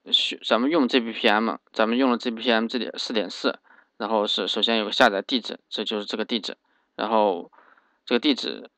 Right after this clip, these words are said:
呃，大家可以去刻下去看一下，就是，呃，点一下进去以后就能下载了，是一个Z I P的一个包，里边包括G B P M的一些东西。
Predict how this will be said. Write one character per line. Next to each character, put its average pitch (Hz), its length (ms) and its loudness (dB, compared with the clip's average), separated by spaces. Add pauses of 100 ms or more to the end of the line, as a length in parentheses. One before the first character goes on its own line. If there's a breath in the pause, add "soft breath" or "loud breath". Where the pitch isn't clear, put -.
(140)
呃， 123 80 -14
大 120 140 2
家 117 180 6
可 117 160 -4
以 104 160 0
去 101 540 2
刻 - 180 4
下 120 180 6
去 104 240 -2
看 123 240 0
一 101 40 -4
下， - 180 -6
就 - 160 -10
是， 98 260 -8 (360 loud breath)
呃， 107 120 -6
点 85 220 -4
一 107 40 -12
下 104 180 2
进 113 180 -2
去 98 180 -6
以 98 40 -4
后 104 220 0
就 110 100 -2
能 104 140 -4
下 - 200 4
载 92 120 -2
了， 90 180 -2
是 - 160 -2
一 110 40 0
个 101 120 -2
Z 120 160 2
I 113 100 8
P 123 180 4
的 104 100 0
一 82 100 -6
个 107 80 -6
包， 120 260 6
里 82 120 -6
边 107 160 0
包 110 160 2
括 98 180 -4
G - 140 -10
B 107 120 -8
P - 160 -2
M 101 200 0
的 107 80 -2
一 95 40 -4
些 104 160 0
东 113 180 -4
西。 113 160 -2